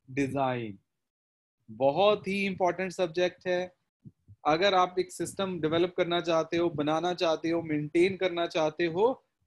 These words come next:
तो उसको, उसके maintain करने के लिए, बनाने के लिए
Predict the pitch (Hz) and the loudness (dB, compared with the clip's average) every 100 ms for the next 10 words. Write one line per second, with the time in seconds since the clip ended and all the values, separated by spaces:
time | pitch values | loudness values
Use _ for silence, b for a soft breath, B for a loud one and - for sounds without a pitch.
0 | _ 208 233 269 - - 208 233 - 214 | _ 2 4 2 -6 -8 -6 -6 -4 2
1 | 214 254 - _ _ _ 220 208 - 240 | 4 2 -2 _ _ _ -8 -8 -4 0
2 | 247 247 170 175 180 175 196 214 214 202 | 2 0 -2 -4 -2 0 0 0 -2 -2
3 | 202 196 180 196 196 135 143 160 214 240 | -4 -2 0 0 0 -2 -2 -2 -2 -6
4 | 226 190 185 196 | -6 -4 2 2